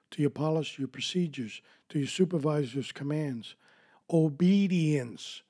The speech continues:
and the importance of obedience. And I want to tell you, God's in the fight, and he tells us specifically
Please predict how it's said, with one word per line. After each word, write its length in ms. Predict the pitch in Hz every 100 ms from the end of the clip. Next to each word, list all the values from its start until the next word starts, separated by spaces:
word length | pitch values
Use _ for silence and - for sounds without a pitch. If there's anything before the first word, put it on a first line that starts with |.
| _
and 140 | 151 143
the 100 | 135
importance 800 | 127 - 175 170 139 110 - -
of 120 | 139
obedience. 800 | 127 120 123 139 107 98 92 - _ - - _
And 120 | 135 127
I 20 |
want 300 | 131 143 147
to 80 | 143
tell 240 | - 165
you, 260 | 147 117 113 _ _ _ _ _ _
God's 340 | 151 160 151
in 140 | 147 147
the 80 | 139
fight, 360 | - 156 135 _ _ _ _ _ _ _ _ _ _
and 300 | - 151 143
he 220 | 131 175 160
tells 480 | - 190 196 139
us 240 | 131 123 - _
specifically 1000 | - - - - - 190 185 - 139 120